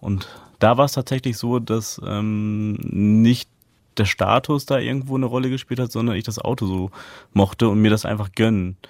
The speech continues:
wollte. Das war ein Volvo. Und, äh,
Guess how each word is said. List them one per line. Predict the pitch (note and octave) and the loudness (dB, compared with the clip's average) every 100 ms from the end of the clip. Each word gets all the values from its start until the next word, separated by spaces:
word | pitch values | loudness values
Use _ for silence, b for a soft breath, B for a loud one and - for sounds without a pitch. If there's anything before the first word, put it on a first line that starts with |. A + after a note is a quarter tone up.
| B - | B -4
wollte. | F#2 F2+ F2+ F#2 | 0 2 0 -4
Das | E2+ - | -6 -6
war | G2+ | -2
ein | F#2 | 0
Volvo. | G2 A2 F#2 F#2 A2+ C3+ _ B B B B B B B B B | 2 0 0 -4 -6 -8 _ B B B B B B B B B
Und, | G#2 G2+ G2+ G2+ F#2+ | 2 4 6 4 0
äh, | F#2 G2 G2 G2 | -4 -2 -2 -4